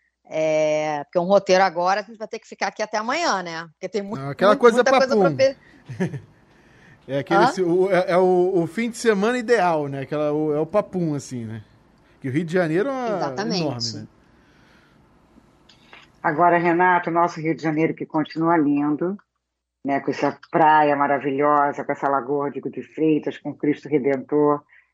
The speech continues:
Speaker 3: É, e eu acho que independentes lugares, né, privados, eu acho que a cidade, que é linda por natureza,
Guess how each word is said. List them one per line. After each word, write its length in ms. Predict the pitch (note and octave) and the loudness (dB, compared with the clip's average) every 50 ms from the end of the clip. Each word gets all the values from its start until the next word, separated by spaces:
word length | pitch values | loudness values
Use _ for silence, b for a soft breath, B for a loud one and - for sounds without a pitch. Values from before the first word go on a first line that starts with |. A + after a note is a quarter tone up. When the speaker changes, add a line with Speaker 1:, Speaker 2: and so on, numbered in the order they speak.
| b _ | b _
Speaker 3:
É, 280 | - D3 D3 C#3+ C#3 C3+ | -4 0 2 2 2 4
e 100 | C#3 D#3+ | 4 4
eu 140 | E3 D#3+ D#3+ | 6 6 6
acho 320 | E3 E3 E3+ E3+ - - - | 6 4 4 2 -2 -8 -6
que 100 | - E3 | -4 -2
independentes 720 | D3+ D#3 D#3+ D#3 D#3 D3 C#3 C#3 D#3 D#3 D3+ D3+ - - | 0 0 -2 -2 -2 -4 0 2 2 2 2 -2 -6 -6
lugares, 580 | C#3 C#3 B2 B2 C#3+ C#3+ C#3+ C#3 C3 C3 B2+ - - - | -4 -4 -2 2 4 4 4 4 4 2 -2 -4 -6 -12
né, 260 | - D#3 C#3+ C#3 C3+ A#2+ - _ | -8 -4 -2 -2 -2 -4 -6 _
privados, 840 | - C#3 D#3 D3 B2+ C3 D#3 D3 D3 D3 C#3+ B2+ C#3+ C#3+ - - _ _ _ _ _ _ | -2 0 0 0 2 2 2 4 4 4 2 0 -4 -10 -10 -12 _ _ _ _ _ _
eu 100 | - C#3 | -4 -4
acho 140 | C3+ C3+ - | -4 -4 -6
que 100 | - D3+ | -12 -12
a 40 | D#3 | -12
cidade, 720 | - - E3 C#3+ A#2+ D3 C#3+ C#3 C3+ C3+ A#2+ - - A2+ | -10 -8 -8 -6 -2 0 2 2 2 2 0 -4 -12 -16
que 160 | _ - C#3+ | _ -8 -6
é 160 | C3+ C3+ B2 | -4 -4 -4
linda 420 | A#2+ C3 C3 D3 D3 D3 C3+ C3+ | -4 -2 0 2 2 2 0 -2
por 180 | B2+ - C3 C3 | -6 -6 -8 -6
natureza, 840 | C3+ C3 C3 - B2+ C3 A#2 C3 C3+ C3 C3 C3 A#2 B2+ C3 C3 | -4 -4 -4 -2 -2 0 2 4 4 6 4 4 2 0 -2 -2